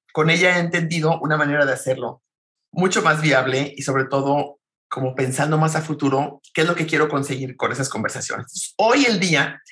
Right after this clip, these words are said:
la, hoy es, hoy este día, la idea es hablar del valor de las conversaciones en las relaciones y de la libertad, fíjese qué padre, ¿eh? De la libertad de elegir quiénes queremos ser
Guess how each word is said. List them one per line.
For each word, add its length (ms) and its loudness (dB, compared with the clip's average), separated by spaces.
la, 120 4
hoy 160 4
es, 180 0
hoy 100 2
este 160 -2
día, 180 4
la 100 6
idea 380 4
es 160 0
hablar 320 2
del 100 2
valor 340 4
de 60 -2
las 180 -4
conversaciones 840 -4
en 80 -4
las 120 0
relaciones 760 -8
y 100 0
de 120 4
la 100 6
libertad, 640 2
fíjese 260 -6
qué 80 -4
padre, 340 -2
¿eh? 160 -8
De 120 2
la 80 6
libertad 400 4
de 80 2
elegir 560 -4
quiénes 380 0
queremos 400 2
ser 400 -4